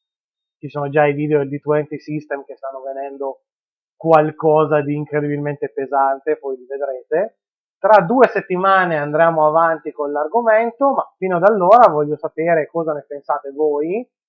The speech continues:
qual è il voto che voi ritenete il migliore per gestire le vostre descrizioni,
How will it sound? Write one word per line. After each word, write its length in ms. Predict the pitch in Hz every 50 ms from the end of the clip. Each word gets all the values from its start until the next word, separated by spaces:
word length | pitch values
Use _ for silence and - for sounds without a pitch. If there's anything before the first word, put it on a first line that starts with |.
| _ _ _ _ _ _ _ _ _
qual 240 | _ 180 185 180
è 40 | 185
il 180 | 185 170 156 143
voto 400 | 147 165 175 170 175 - 156 151
che 180 | 131 147 143
voi 400 | 131 135 165 180 180 170 160 156
ritenete 580 | 143 143 139 - 147 143 151 151 156 151 - 160
il 60 | 147
migliore 600 | 143 147 147 147 143 151 151 156 160 156 151 143 -
per 240 | - 135 139 143 135
gestire 360 | 135 135 - _ 151 151 151
le 120 | 143 135 127
vostre 280 | 131 139 139 - 143
descrizioni, 1000 | 135 135 131 - _ 139 135 131 _ _ 147 147 143 143 147 147 151 160 190 226